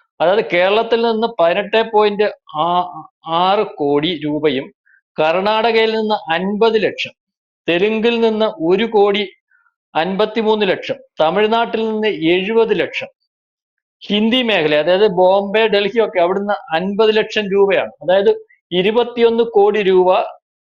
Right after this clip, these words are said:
നാൽപത്തഞ്ച് ലക്ഷം, ഇരുപത്തൊന്ന് പോയിന്റ് നാല് അഞ്ച് ലക്ഷം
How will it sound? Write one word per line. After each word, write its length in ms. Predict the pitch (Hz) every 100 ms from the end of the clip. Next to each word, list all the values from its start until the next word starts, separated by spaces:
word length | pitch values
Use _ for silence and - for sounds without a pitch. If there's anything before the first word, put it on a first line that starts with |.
| _ -
നാൽപത്തഞ്ച് 580 | 175 160 - 226 226 214
ലക്ഷം, 280 | 208 - 127 - 156
ഇരുപത്തൊന്ന് 540 | 165 208 - 208 214 214
പോയിന്റ് 420 | 196 196 202 202
നാല് 240 | 175 180 202
അഞ്ച് 240 | 208 202
ലക്ഷം 480 | 190 185 185 -